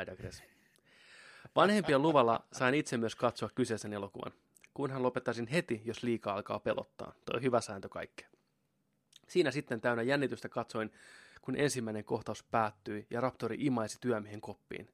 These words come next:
Voin edelleenkin muistaa Pop Peckin esittämän puistonvartijan huutaman, "Shoot her! Shoot her!" Ja naps. Tässä vaiheessa pienen tytön mieli ehkä jo vähän järkkyi,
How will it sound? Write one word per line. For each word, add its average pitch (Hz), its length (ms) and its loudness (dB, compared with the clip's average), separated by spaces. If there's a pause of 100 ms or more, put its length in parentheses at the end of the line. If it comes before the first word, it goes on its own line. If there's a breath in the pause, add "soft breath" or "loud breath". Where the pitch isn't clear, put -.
(100)
Voin 131 160 -2
edelleenkin 139 440 0
muistaa 113 360 -4
Pop - 320 -6
Peckin 120 280 -4
esittämän 107 460 -10 (160)
puistonvartijan 107 580 -6
huutaman, 104 360 -8 (280 loud breath)
"Shoot 208 400 4
her! 208 380 6 (500 soft breath)
Shoot 302 380 8
her!" 285 460 12 (680 loud breath)
Ja 139 80 6
naps. 120 400 4 (600 soft breath)
Tässä 135 220 2
vaiheessa 120 340 4
pienen 131 360 8
tytön 123 340 4
mieli 120 380 4
ehkä 113 200 -6
jo 113 120 0
vähän 113 200 -2
järkkyi, 131 520 0